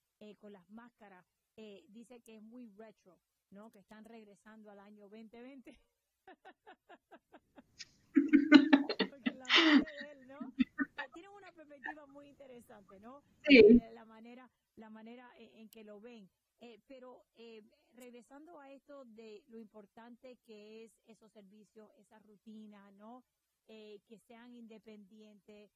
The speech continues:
Speaker 1: que conozcan a las personas, también que se vayan acostumbrando a la idea de que otras personas lo pueden cuidar, eh, porque la realidad es, y yo siempre le digo a las personas,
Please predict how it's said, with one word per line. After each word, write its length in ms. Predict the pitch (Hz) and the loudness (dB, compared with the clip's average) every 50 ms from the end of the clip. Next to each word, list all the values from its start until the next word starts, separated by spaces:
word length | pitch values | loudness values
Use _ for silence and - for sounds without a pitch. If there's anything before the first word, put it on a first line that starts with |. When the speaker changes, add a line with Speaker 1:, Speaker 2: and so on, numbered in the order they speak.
| _ _ _ _ | _ _ _ _
Speaker 1:
que 120 | - 220 196 | -20 -20 -20
conozcan 560 | - 226 220 214 233 247 - - 254 240 233 | -18 -18 -16 -16 -16 -18 -18 -20 -20 -20 -20
a 60 | 220 | -20
las 120 | 214 196 _ | -20 -20 _
personas, 540 | - 202 196 _ 208 208 208 208 202 202 _ - | -20 -20 -20 _ -20 -20 -20 -20 -20 -20 _ -20
también 640 | 214 208 208 202 190 247 302 349 349 311 262 233 _ _ _ _ _ _ | -20 -20 -20 -20 -20 -20 -20 -20 -20 -20 -20 -20 _ _ _ _ _ _
que 120 | - 233 208 | -20 -20 -20
se 140 | - 226 208 | -18 -20 -18
vayan 280 | 214 226 262 302 302 | -18 -18 -20 -20 -20
acostumbrando 840 | 302 269 262 247 _ - 240 220 202 208 208 226 240 247 262 247 - | -20 -20 -20 -20 _ -20 -20 -20 -18 -20 -20 -20 -20 -18 -20 -20 -20
a 100 | - 214 | -20 -20
la 140 | 208 202 190 | -20 -20 -20
idea 360 | 190 185 190 208 220 226 233 | -20 -20 -20 -20 -18 -18 -20
de 160 | 220 214 208 _ | -20 -20 -20 _
que 140 | - - _ | -20 -20 _
otras 320 | - 220 226 - 269 254 _ | -20 -20 -20 -20 -20 -20 _
personas 460 | _ 226 208 _ - 226 233 233 226 | _ -20 -20 _ -20 -20 -20 -20 -20
lo 100 | 226 190 | -20 -20
pueden 320 | _ 208 202 208 214 220 202 | _ -20 -20 -20 -20 -20 -20
cuidar, 420 | _ 185 180 185 226 254 240 190 _ _ _ _ _ _ _ - | _ -20 -20 -20 -20 -20 -20 -20 _ _ _ _ _ _ _ -20
eh, 200 | 196 196 196 190 190 | -20 -20 -20 -18 -18
porque 260 | 196 208 - 208 202 | -20 -20 -20 -18 -20
la 120 | 196 190 | -20 -20
realidad 600 | 190 196 208 196 196 196 196 196 226 240 262 262 | -20 -20 -20 -20 -20 -20 -20 -20 -20 -20 -20 -20
es, 60 | 262 233 | -20 -20
y 100 | 233 226 | -18 -20
yo 80 | 240 - | -20 -20
siempre 220 | 302 285 - 302 | -20 -20 -20 -20
le 80 | 285 269 | -20 -18
digo 120 | 262 262 | -18 -18
a 40 | 262 | -20
las 80 | 247 | -20
personas, 360 | _ 226 208 - 214 196 185 | _ -20 -20 -20 -20 -20 -20